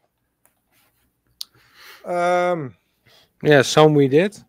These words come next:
Speaker 2: It's also dep-, depending on the, the type of query, because sometimes you really want to tailor it to a specific customer's environment. So you don't want to share customer data, but we usually tend, for instance, to use a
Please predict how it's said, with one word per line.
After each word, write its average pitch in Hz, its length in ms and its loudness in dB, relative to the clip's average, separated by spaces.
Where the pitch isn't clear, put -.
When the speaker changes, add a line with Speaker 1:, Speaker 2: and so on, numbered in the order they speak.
Speaker 2:
It's - 280 -10
also 131 360 -4
dep-, 123 540 -6
depending 135 640 -2
on 131 440 -6
the, 123 340 -10
the 127 120 -14
type 135 400 0
of 139 160 -12
query, 156 340 -2
because 135 420 -10
sometimes 123 640 -8
you 123 100 -6
really 131 260 -2
want 127 220 -4
to - 100 -20
tailor 131 440 -2
it 127 240 -10
to 123 220 -6
a 117 80 -8
specific - 520 -10
customer's 120 560 -8
environment. 123 720 -4
So 123 120 -8
you 117 200 -8
don't 117 280 -4
want 117 160 -14
to 107 60 -20
share 117 220 -14
customer 120 380 -10
data, 117 380 -8
but 123 240 -12
we 120 60 -16
usually 117 560 -10
tend, 117 420 -4
for 123 160 -10
instance, 117 500 -10
to 120 80 -14
use 117 340 -12
a 107 300 -16